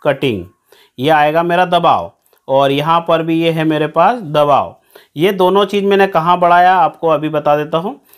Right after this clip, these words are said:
जैसे नाइन इंच इसका फ्रंट था, पॉइंट सेवन फ़ाइव इसके लिए बढ़ाया मैंने यहाँ के लिए, और पॉइंट सेवन फ़ाइव इसके लिए यहाँ से ये बढ़ा दिए, यानी ये वाला। ठीक है, ये कहाँ आ गया है? यहाँ पर।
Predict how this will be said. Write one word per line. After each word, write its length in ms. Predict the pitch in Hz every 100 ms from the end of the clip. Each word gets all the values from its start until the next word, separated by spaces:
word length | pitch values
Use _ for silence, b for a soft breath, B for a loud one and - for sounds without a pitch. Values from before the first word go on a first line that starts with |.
| b -
जैसे 280 | 151 160
नाइन 360 | 170 156 160 165
इंच 180 | 165 165
इसका 380 | 160 - 175 208
फ्रंट 360 | - 135 147 156
था, 240 | 170 180 269 _ _ _ b b b _ -
पॉइंट 240 | 147 175
सेवन 320 | 170 160 165
फ़ाइव 420 | 170 165 175 196 - _
इसके 300 | 135 135 165
लिए 140 | 165 175
बढ़ाया 320 | 165 170 175
मैंने 340 | 175 185 247 - _
यहाँ 300 | 123 135 143
के 140 | 143
लिए, 340 | 156 160 190 - _ _ b b b
और 180 | 156 156
पॉइंट 380 | 156 165 190 185
सेवन 320 | 180 170 175
फ़ाइव 260 | 170 165 170
इसके 260 | 160 -
लिए 280 | 165 170 214 302
यहाँ 280 | 131 135 139
से 160 | 139 202
ये 160 | 202 180
बढ़ा 200 | 139 117
दिए, 160 | 110
यानी 340 | 113 139 165 285 - _ _ _
ये 180 | 156 156
वाला। 300 | 120 98 85 - _ _ _ _ -
ठीक 200 | 208 233
है, 120 | 262 277 B B B
ये 120 | 147
कहाँ 260 | 170 180 185
आ 40 |
गया 200 | 185 196
है? 200 | 202 254 311
यहाँ 300 | 151 147 120
पर। 300 | - 87